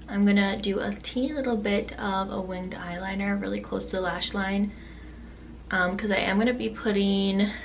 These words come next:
like, half lashes on, which I don't usually wear lashes a lot, but I really wanted to do it for, like, this more glam look.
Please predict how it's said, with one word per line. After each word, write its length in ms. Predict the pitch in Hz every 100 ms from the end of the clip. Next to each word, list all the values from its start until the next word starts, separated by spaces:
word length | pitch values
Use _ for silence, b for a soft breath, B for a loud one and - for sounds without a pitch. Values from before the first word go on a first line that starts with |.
| B B
like, 160 | 175 170
half 460 | - - - 208 -
lashes 460 | 226 226 - 247
on, 380 | 247 247 254 254
which 240 | 185 185 -
I 100 | 196
don't 160 | 247
usually 280 | 226 208 214
wear 180 | 202 190
lashes 320 | 190 190 226
a 60 | 226
lot, 300 | 240 247 -
but 120 | 190
I 80 | 180
really 240 | 180 180
wanted 180 | 180 180
to 80 | -
do 140 | 180
it 120 | 180
for, 200 | - 175
like, 180 | 175 -
this 180 | - -
more 320 | 185 175 175 -
glam 520 | - 175 175 175 175 185 B B B B -
look. 420 | 180 185 220